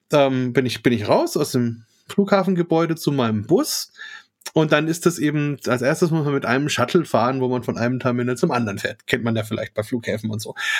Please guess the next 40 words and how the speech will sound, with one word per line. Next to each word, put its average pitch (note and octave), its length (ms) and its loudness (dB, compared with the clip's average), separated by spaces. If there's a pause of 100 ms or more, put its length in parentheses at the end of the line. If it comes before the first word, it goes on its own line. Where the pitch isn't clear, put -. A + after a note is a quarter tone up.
Und D#3+ 180 2
dann D3+ 140 2
war E3+ 180 4
der E3 160 2
Shuttlebus, F3 460 0
in C3+ 100 0
den G2 160 0
ich F#2 160 -4
rein E3 200 4
bin, G3+ 280 0 (100)
fast - 420 0
voll, G#3+ 260 2
also D3 180 0
nicht A#2 220 0
ganz G3+ 260 4
voll, F#3+ 300 4
aber A#2 220 0
schon A2+ 180 0
ganz A2 240 -4
gut F#3+ 180 0
gefüllt. D3+ 460 2 (480)
Und D#3 160 4
dann C#3 120 4
war C3 120 4
da C#3 100 4
draußen F#3+ 760 0
offensichtlich E3+ 600 0
ein C3 120 2
junger A#2+ 180 2
Mann, C#3 240 2
dessen C#3 240 -2
Job D3+ 240 0
das - 160 -4
war, C#3 140 4
das C3+ 120 -4
so C#3 80 -2
ein A2+ 80 -2
bisschen B2 280 -2
zu - 100 -8
steuern. G#3+ 380 2